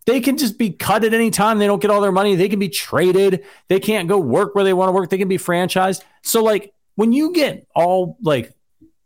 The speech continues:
fired up and red in the face because they dare to use the slim bit of leverage they have to try to get a few more million dollars before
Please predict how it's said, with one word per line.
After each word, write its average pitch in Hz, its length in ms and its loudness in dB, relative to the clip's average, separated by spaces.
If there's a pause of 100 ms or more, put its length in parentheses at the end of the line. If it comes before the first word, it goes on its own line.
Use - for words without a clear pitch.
(240)
fired 160 580 0
up 156 220 2
and 107 260 -2
red 143 200 2
in 160 140 2
the 131 80 0
face 139 560 -2 (300)
because 151 340 0
they 151 160 0
dare 151 440 0
to 170 80 2
use 156 280 2
the 127 120 -2
slim 165 800 0
bit 185 180 2
of 175 100 0
leverage 143 640 0
they 143 240 2
have 143 540 -2 (300)
to 170 120 -2
try 156 400 0
to 180 100 2
get 143 280 0
a 147 80 -2
few 151 220 -2
more 170 160 0
million 160 400 2
dollars 151 440 0
before 156 720 0